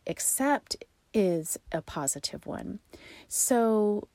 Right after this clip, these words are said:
so I, that's why I want to touch on this and bring it into our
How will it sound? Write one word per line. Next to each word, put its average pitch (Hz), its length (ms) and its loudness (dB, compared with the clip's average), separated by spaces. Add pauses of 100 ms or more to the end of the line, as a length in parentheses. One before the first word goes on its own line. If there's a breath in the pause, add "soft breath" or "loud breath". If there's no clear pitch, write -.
so 226 200 2
I, 214 160 6
that's 247 320 0
why 226 180 2
I 202 60 2
want 190 240 -4
to 185 100 -6
touch - 400 -4
on 175 160 -2
this 170 260 -4
and 175 140 -2
bring 185 220 0
it 190 120 -2
into 185 640 -2
our 170 220 -4